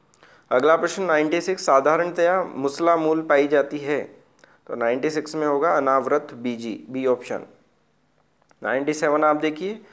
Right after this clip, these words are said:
रोडोफाइची का संचित उत्पाद है नाइंटी सेवन। तो यहाँ पर होगा स्टार्च, ग्लूकोआइजन, सेल्यूलोज या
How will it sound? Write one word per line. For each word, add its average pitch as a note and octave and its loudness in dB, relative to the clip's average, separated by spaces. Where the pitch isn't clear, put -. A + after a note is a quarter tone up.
रोडोफाइची F3 2
का G3 2
संचित F3+ -2
उत्पाद D3+ 2
है C3+ -4
नाइंटी C3 -2
सेवन। C#3+ 0
तो C3 -6
यहाँ C3 2
पर C3+ 0
होगा C3+ 2
स्टार्च, D3 2
ग्लूकोआइजन, C3+ 0
सेल्यूलोज C#3+ -2
या D3 0